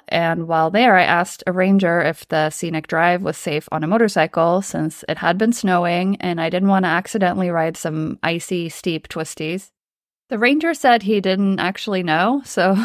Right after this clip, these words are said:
<laughs> I just went for it and hoped for the best. Wheeler Peak Scenic Drive is named for Wheeler Peak, which is the highest mountain in the park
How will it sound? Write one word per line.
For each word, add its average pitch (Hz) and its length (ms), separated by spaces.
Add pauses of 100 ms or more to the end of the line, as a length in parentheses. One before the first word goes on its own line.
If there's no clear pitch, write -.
<laughs> - 80
I 202 160
just 208 200
went 185 200
for 170 180
it 156 140
and 175 120
hoped - 180
for 165 120
the 156 100
best. - 300 (1160)
Wheeler 269 340
Peak 269 240
Scenic 226 300
Drive 202 380
is 214 160
named 196 320
for 226 120
Wheeler 202 360
Peak, 196 480
which 185 180
is 180 100
the 185 80
highest 220 360
mountain 220 260
in 220 140
the 254 80
park 196 420